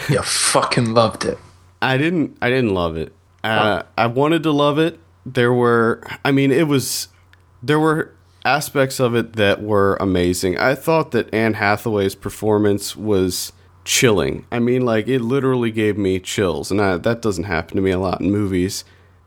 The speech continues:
Speaker 2: I thought that it was absolutely incredible. Incredible.
Speaker 1: Yeah,
Speaker 2: But
Speaker 1: but as soon as she's gone, you're
Speaker 2: I mean, the
Speaker 1: essentially like, "Why do I care anymore?"
Speaker 2: Well, yeah, and, and I wasn't familiar with the story. I mean, I knew that,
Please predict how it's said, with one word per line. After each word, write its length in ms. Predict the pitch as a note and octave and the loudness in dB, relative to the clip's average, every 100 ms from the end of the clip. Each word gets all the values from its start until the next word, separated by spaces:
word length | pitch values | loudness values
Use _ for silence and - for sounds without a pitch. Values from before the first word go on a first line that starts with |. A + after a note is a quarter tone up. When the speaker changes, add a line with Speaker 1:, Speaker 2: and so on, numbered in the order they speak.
| _ | _
Speaker 2:
I 100 | A2 | -2
thought 240 | B2+ A2+ - | 2 0 2
that 100 | G2 | 0
it 40 | |
was 300 | F#2 F2+ F2 - _ _ _ | 2 0 -2 -10 _ _ _
absolutely 640 | A#2 G#2+ - G2 F#2+ C#2+ E2+ | 0 0 0 0 0 0 -2
incredible. 640 | D#2+ - D2 - - C3+ - - | -4 -6 -6 -6 -12 -16 -16 -2
Incredible. 1000 | D3 C#3+ C3 - - C3+ A#2+ F#2+ - - - - - _ - - | 2 2 0 -6 2 4 4 0 -6 -12 -20 -20 -20 _ -20 -8
Speaker 1:
Yeah, 140 | C#3 A2 | -2 2
Speaker 2:
But 320 | A2 F#2+ - | 2 2 2
Speaker 1:
but 240 | A2 F#2 - - | 0 -2 -6 -4
as 100 | - | 0
soon 200 | - C#3 | 2 2
as 100 | A#2 | 0
she's 280 | - A#2+ - | 2 2 2
gone, 420 | G2+ F#2+ F#2+ G#2 - _ _ _ _ _ _ _ | 2 2 2 0 -4 _ _ _ _ _ _ _
you're 160 | - A2+ | -2 0
Speaker 2:
I 40 | |
mean, 40 | A2 | 2
the 40 | |
Speaker 1:
essentially 460 | A2+ A#2+ A2+ - G#2 | 0 0 0 0 0
like, 160 | G2+ A2+ | 0 2
"Why 180 | A2 G#2+ | 0 2
do 140 | G#2 | 0
I 80 | F#2+ | -2
care 340 | - F#2 G2+ | -2 0 0
anymore?" 380 | G#2 G#2 G#2+ - - - _ _ _ _ - | 0 2 0 -2 -10 -20 _ _ _ _ -6
Speaker 2:
Well, 380 | D3+ D3+ C#3 - - | -2 -2 -4 -12 -8
yeah, 360 | D3+ C3 A#2 | 0 2 4
and, 240 | A#2 A#2+ - | 2 2 0
and 280 | B2+ B2+ - | 0 2 2
I 100 | C#3+ | 0
wasn't 380 | D3 D3+ D3 C3 | 2 0 0 -2
familiar 520 | B2+ A2 G#2+ G#2+ G#2 | 0 2 4 2 2
with 180 | G#2 - | 0 -4
the 100 | A#2 | -6
story. 480 | - E2+ E2+ F2+ | -6 -4 -2 0
I 40 | G2 | 2
mean, 220 | G#2 G#2+ | 2 2
I 140 | G#2+ | 2
knew 340 | A2 G#2 G#2+ G2+ | 2 2 2 0
that, 240 | G#2+ G2 | -2 -4